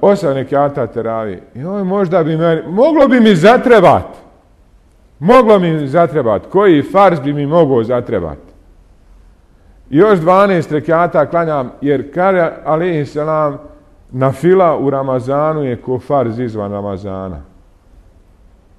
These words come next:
Džuma, mogao bi mi zatrebat koji rekat.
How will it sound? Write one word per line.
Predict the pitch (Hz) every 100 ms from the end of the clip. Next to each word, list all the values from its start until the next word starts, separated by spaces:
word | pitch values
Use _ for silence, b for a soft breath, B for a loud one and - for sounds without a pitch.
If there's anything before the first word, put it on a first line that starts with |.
| _ _ _ _ _ 113
Džuma, | 170 269 254 117 - - - _ _ _ _ _ _ - _ _ - - - _ _ _ _ _
mogao | 117 147 247 302 269 247 208
bi | 202
mi | 196
zatrebat | 160 196 202 185 165 147 -
koji | 147 143 127
rekat. | 117 120 107 85